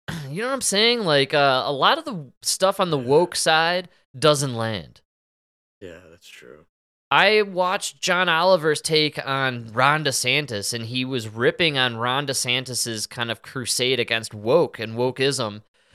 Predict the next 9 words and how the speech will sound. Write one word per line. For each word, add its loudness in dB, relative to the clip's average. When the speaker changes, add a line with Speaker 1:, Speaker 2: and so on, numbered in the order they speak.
Speaker 1:
And 4
John 2
Oliver 6
made 2
fun 0
of 0
that 2
as 0
if 0